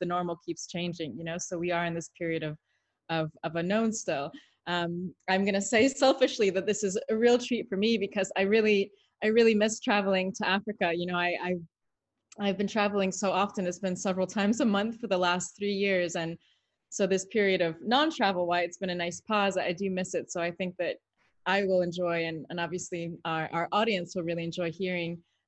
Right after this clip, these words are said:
um, and kind of being vicariously on the continent through our panelists, um, which leads me to introduce, um, our inspiring, our inspiring panelists tonight, uh,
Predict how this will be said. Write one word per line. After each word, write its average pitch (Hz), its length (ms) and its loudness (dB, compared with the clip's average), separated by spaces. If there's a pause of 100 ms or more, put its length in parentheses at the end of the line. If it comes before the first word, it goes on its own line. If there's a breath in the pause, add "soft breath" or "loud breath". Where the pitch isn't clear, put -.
um, 165 260 -4
and 170 180 -8
kind 175 140 -4
of 160 80 -6 (100)
being 180 380 -4 (360)
vicariously 226 680 4
on 220 160 6
the 233 60 0
continent 220 520 0
through 190 140 0
our 175 180 0
panelists, 190 640 -2 (100)
um, 175 340 -4 (440 soft breath)
which 196 200 -2
leads 220 200 0
me 220 140 0
to 220 100 -6
introduce, 190 580 0
um, 175 500 -2
our 180 200 2
inspiring, 208 720 0
our 180 120 -2
inspiring 214 460 0
panelists 170 560 -4
tonight, 170 320 -4 (360)
uh, 165 140 -4